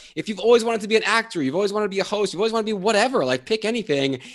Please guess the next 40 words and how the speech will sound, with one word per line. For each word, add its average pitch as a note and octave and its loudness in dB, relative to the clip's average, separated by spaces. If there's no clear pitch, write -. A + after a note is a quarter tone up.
and F#3 0
you F#3 6
realize F3 2
after F3 0
ten F#3 -4
years, F#3+ 0
"This B3 -2
really F4 -2
sucks. A3+ -4
Like, G3 -6
I E3 0
hate F#3 0
waking F#3 -4
up F#3 -6
in F3+ -8
the E3+ -6
morning. E3 -4
I D3+ -4
can't D#3 -10
do D#3 -8
this F3 -6
anymore." C3+ -2
Maybe E3+ -4
that's G3 -2
the F#3 -10
time F#3 -2
to F#3 2
start F#3 -2
reevaluating D#3+ 0
whether D#3 0
you D#3+ -4
need E3+ -4
to D#3+ -8
be D#3+ -12
doing E3 -6
something E3 -10
different F3+ -6
in A#2+ -4
life, G#2 -6
'cause B2+ -6